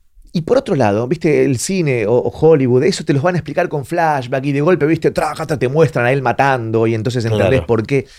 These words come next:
Speaker 1: Y no hace falta.
Speaker 2: Ujú.
Speaker 1: Y no hace falta. Y ni siquiera hace falta que el otro, que ese que está ahí, que ese que está ahí, que es el espectador, que está observando, ni siquiera hace falta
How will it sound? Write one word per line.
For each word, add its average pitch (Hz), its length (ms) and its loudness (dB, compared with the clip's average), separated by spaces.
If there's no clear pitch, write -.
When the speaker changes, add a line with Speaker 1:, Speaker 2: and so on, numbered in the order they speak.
Speaker 1:
Y 165 140 -4
no 208 100 -6
hace 220 220 -10
falta. - 580 -14
Speaker 2:
Ujú. 120 400 -12
Speaker 1:
Y 165 100 -2
no 240 80 -4
hace 185 160 -8
falta. - 300 -4
Y 156 100 2
ni 180 100 2
siquiera 247 420 -2
hace 156 180 -2
falta 196 380 0
que 135 160 -2
el 160 80 2
otro, 131 340 4
que 147 160 0
ese 180 180 -2
que 123 80 -2
está 135 180 -2
ahí, 127 260 0
que - 180 -4
ese 147 140 -2
que - 80 -6
está 113 160 -2
ahí, 110 200 0
que 113 100 -6
es 107 60 -2
el 117 80 -2
espectador, 110 720 0
que - 80 -14
está 147 100 -2
observando, 127 520 -2
ni 156 140 0
siquiera 196 520 0
hace 160 220 -4
falta 117 540 0